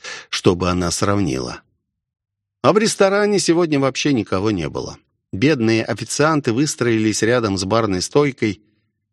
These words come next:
и тоскливо оглядывали пустой зал.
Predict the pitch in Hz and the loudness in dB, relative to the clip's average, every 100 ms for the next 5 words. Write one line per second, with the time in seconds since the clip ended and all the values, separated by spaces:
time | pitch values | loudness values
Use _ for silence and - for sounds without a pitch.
0 | _ - 143 160 - - 175 175 147 127 | _ -2 2 2 0 0 2 2 2 0
1 | 131 135 123 117 117 107 - 107 92 101 | 0 0 -2 -4 -4 -6 -2 -2 0 0
2 | 98 87 | 0 0